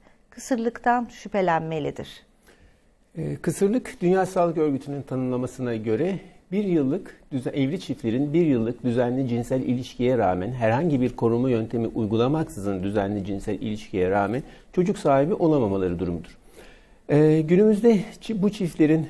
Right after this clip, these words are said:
Speaker 2: e, neden olarak baktığımızda yaklaşık olarak üçte birinde neden erkeğe ait, üçte birinde kadına ait, geri kalan üçte birinde de hem erkek hem kadına ait faktörler söz konusu. Dolayısıyla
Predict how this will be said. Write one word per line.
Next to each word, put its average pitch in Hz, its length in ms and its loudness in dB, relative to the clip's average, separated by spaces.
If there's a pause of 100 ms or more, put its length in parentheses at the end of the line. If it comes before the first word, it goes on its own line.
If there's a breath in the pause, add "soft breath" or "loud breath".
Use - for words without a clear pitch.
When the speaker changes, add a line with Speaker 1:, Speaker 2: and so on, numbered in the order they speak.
(140)
Speaker 2:
e, 120 500 0 (120)
neden 123 320 2
olarak 117 380 2
baktığımızda 101 640 -2
yaklaşık 175 520 2
olarak 101 280 2 (100)
üçte 160 340 2
birinde 104 340 2
neden 90 260 0 (120)
erkeğe 107 420 0
ait, 170 340 0
üçte 156 280 2
birinde 104 380 4 (160)
kadına 120 320 0
ait, 175 320 -2
geri 165 180 6
kalan 120 180 4
üçte 110 240 -4
birinde 101 220 -2
de 156 100 2
hem 160 180 4
erkek 113 340 0
hem 143 180 0
kadına 120 280 0
ait 117 140 0
faktörler 107 580 2
söz 87 280 -8
konusu. 87 360 -10 (380 loud breath)
Dolayısıyla 165 560 4